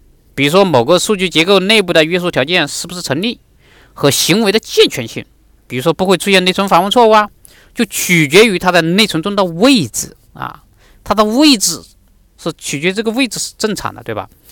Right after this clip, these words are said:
处于这种状态的对象呢，被称为地址敏感对象。自引用对象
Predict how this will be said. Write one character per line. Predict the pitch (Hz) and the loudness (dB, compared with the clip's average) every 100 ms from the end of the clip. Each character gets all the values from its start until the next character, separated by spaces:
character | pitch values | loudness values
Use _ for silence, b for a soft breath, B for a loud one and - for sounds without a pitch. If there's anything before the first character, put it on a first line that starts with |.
| b b b b b | b b b b b
处 | - 339 269 | 0 4 4
于 | |
这 | 320 | 4
种 | 269 202 | 0 0
状 | - 320 | 2 2
态 | 254 240 | 4 2
的 | 208 | 0
对 | - 285 | 2 2
象 | 185 208 170 | 4 2 2
呢， | 139 | 0
被 | 156 | -2
称 | - 185 | -4 -2
为 | 151 - | -2 -2
地 | - | -8
址 | 175 143 | -6 -4
敏 | 123 143 | -4 -4
感 | 131 104 _ _ _ | -4 -6 _ _ _
对 | 127 | -10
象。 | 110 110 - _ _ _ _ _ _ - | -8 -10 -12 _ _ _ _ _ _ -4
自 | - 370 320 202 | 0 4 4 4
引 | 156 131 127 | 4 4 2
用 | 240 277 | 2 2
对 | 254 196 | 4 2
象 | 165 151 | 4 2